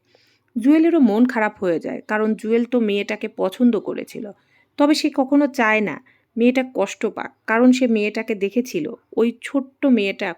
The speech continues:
খুব ভালোবাসে পিয়ালকে। সে মধুমিতাকে আশ্বস্ত করে সে পিয়ালের সাথে দেখা করবে। জুয়েলও তার চার পাঁচজন বন্ধু মিলে পিয়ালের হোস্টেলে যায়। পিয়ালের সাথে দেখা করে পিয়ালকে সান্ত্বনা দেয়।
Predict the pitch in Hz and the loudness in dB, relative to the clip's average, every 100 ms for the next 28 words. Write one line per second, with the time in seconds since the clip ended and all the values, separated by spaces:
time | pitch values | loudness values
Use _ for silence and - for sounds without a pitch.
0 | - - 233 - 202 214 226 220 233 214 | -10 -8 -8 -6 -4 -2 -2 -6 -8 -10
1 | 156 - - - - _ _ _ _ - | -10 -10 -14 -18 -20 _ _ _ _ -2
2 | 311 262 240 277 277 269 262 - - - | 4 4 6 4 4 2 -2 -2 -2 -2
3 | 254 254 262 254 160 - - 220 208 208 | -4 -4 -6 -6 -6 -4 -6 -6 -4 -2
4 | 233 247 247 226 170 147 170 - - - | -2 -4 -6 -4 -6 -8 -12 -14 -16 -18
5 | - _ _ _ _ 233 294 320 302 285 | -20 _ _ _ _ 2 6 6 4 4
6 | 254 247 233 185 - 202 196 240 226 185 | 2 0 0 -4 -2 -6 -4 -2 0 0
7 | 196 226 233 185 170 - _ _ _ _ | 0 2 2 0 -4 -6 _ _ _ _
8 | _ _ _ _ - - 254 269 269 208 | _ _ _ _ -8 2 4 6 4 0
9 | - 214 180 - - - 233 247 254 254 | -4 -2 -2 -4 -10 0 2 4 2 0
10 | 247 240 175 233 226 220 226 220 208 214 | -2 -2 -4 -4 -4 -4 -4 -4 -4 -4
11 | 233 - 190 185 208 185 - | -8 -6 -8 -6 -6 -6 -10